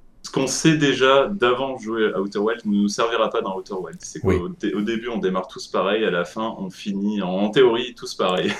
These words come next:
Speaker 1: <laughs>
Speaker 2: Mais sans que
Speaker 1: Faut
Speaker 2: deux
Speaker 1: savoir.
Speaker 2: personnes passent par le même chemin.
Speaker 1: Exactement, ouais. Ouais, parce que, euh, on peut aller où on veut dès le début.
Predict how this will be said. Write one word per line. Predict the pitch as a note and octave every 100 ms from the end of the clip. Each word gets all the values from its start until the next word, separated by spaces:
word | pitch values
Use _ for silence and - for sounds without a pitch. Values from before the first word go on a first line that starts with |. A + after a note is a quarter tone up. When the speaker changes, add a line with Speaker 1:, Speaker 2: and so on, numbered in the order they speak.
| -
Speaker 1:
<laughs> | - - -
Speaker 2:
Mais | F#2
sans | G#2+ - A2+
que | -
Speaker 1:
Faut | F2+
Speaker 2:
deux |
Speaker 1:
savoir. | F#2 A2+
Speaker 2:
personnes | A2+ G2 B2+ A#2
passent | A2+ -
par | - F#2+
le | F2+
même | F#2
chemin. | F#2+ - D#2+ D2 _ _ _ _ _ _ _ _ _ _ _ _ _ -
Speaker 1:
Exactement, | F#2+ C#3 - G#2 E2+
ouais. | C#2+ - _ _ -
Ouais, | E2+ D2+ _ -
parce | C#2+ -
que, | F2
euh, | D#2 D#2+ D#2 D#2+
on | E2+
peut | F#2+ F#2
aller | G2 A#2 A#2
où | A#2+
on | A2+
veut | A#2+ B2 G#2
dès | G2+
le |
début. | F#2+ F#2 F#2+ D3+